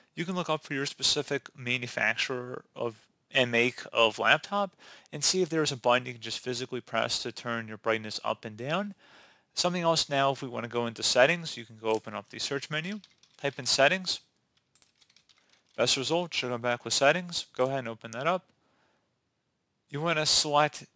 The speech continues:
the system option if it doesn't automatically take you there. If not, you might have to go up to the top and then select system. And on the right side, you wanna select display. Now, there will likely be a section underneath brightness and color that'll say brightness, and you can adjust the brightness there.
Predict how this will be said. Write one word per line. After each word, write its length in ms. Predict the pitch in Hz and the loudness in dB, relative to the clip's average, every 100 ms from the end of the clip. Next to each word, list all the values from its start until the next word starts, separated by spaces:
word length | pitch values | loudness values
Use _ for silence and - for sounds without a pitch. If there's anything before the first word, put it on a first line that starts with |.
| _ | _
the 380 | 135 120 120 - - _ | -10 -6 -6 -8 -14 _
system 500 | - - 147 - 170 | -6 -2 0 0 2
option 500 | 156 156 - 190 175 - _ _ _ _ - | 4 4 2 -4 -8 -16 _ _ _ _ -6
if 200 | 127 123 | -4 -2
it 100 | - | 2
doesn't 240 | 127 127 | 2 4
automatically 480 | 123 120 117 117 113 | 2 4 4 4 0
take 280 | - 135 135 | -2 -2 0
you 120 | 160 | 0
there. 240 | 165 156 - | 2 2 0
If 200 | 120 123 | -4 2
not, 200 | 120 120 | 4 4
you 60 | |
might 120 | 113 | 0
have 120 | 110 - | -4 -4
to 80 | |
go 120 | 113 110 | -4 -4
up 100 | - | -4
to 80 | |
the 60 | 113 | -12
top 400 | - 113 113 - | 0 4 4 0
and 80 | 107 | -12
then 120 | 104 | -6
select 400 | - 113 104 - | -6 -4 -8 -4
system. 460 | - 160 - 196 190 - - - _ _ | -4 -2 -2 -4 -6 -18 -20 -20 _ _
And 180 | 160 165 | -4 -2
on 60 | |
the 80 | 170 | -2
right 260 | 151 165 165 | 2 2 4
side, 320 | - 165 151 | 2 2 -2
you 60 | 131 | -4
wanna 180 | 131 | -6
select 380 | 127 - 123 123 | -4 -2 -2 -4
display. 520 | 120 - - 151 208 180 _ _ _ _ _ _ _ _ _ _ - | -6 -4 0 0 0 -10 _ _ _ _ _ _ _ _ _ _ -8
Now, 360 | 139 160 151 - _ | 2 4 4 0 _
there 140 | 156 147 | 0 2
will 100 | 139 | 8
likely 320 | 147 160 170 | 6 6 -2
be 160 | 147 147 | -2 2
a 40 | |
section 400 | - 147 - 147 | 4 4 2 0
underneath 300 | 135 131 113 | -4 -8 0
brightness 360 | 120 123 127 131 | 2 2 0 -6
and 80 | |
color 320 | 113 127 123 123 | -2 2 2 2
that'll 240 | 113 113 | -2 -2
say 220 | - 117 | -2 -2
brightness, 640 | 110 - 113 127 175 165 | -4 0 2 2 0 -2
and 140 | 131 117 | -2 -8
you 60 | |
can 140 | 113 117 | -12 -12
adjust 280 | 107 113 - | -8 -6 -6
the 40 | |
brightness 460 | 107 110 110 107 - | -2 0 0 -2 -2
there. 320 | 165 214 | 0 -2